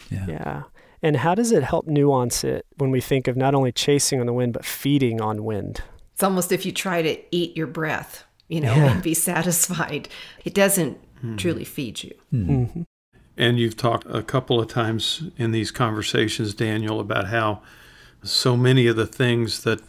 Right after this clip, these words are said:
Speaker 4: the teacher or the person whose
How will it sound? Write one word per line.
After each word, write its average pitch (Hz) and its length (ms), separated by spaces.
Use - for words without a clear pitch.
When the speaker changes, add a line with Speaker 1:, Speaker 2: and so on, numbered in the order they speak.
Speaker 4:
the 110 100
teacher 113 800
or 110 480
the 110 200
person 113 560
whose 107 360